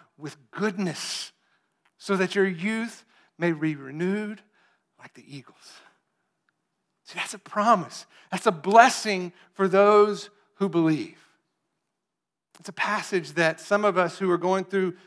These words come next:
the regeneration ministry here at church have memorized together. We're learning together that ho-, healing can only begin when we admit that we need healing.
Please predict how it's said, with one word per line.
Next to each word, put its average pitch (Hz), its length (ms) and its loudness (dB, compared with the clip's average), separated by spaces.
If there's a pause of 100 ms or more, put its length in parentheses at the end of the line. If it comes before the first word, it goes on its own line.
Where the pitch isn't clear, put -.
the 170 100 0
regeneration 185 880 0
ministry 175 480 -4
here 170 380 -2 (240)
at 147 100 -14
church 180 540 0 (240)
have 151 180 -14
memorized 180 540 -2
together. 110 480 -16 (800)
We're 202 360 4
learning 208 420 6
together 202 540 6
that 185 160 2
ho-, 226 420 6
healing 240 440 0
can 208 160 -2
only 233 320 4
begin 254 600 2 (560)
when 220 260 2
we 240 160 4
admit 233 400 2
that 208 160 0
we 202 160 0
need 196 200 -4
healing. 156 380 -4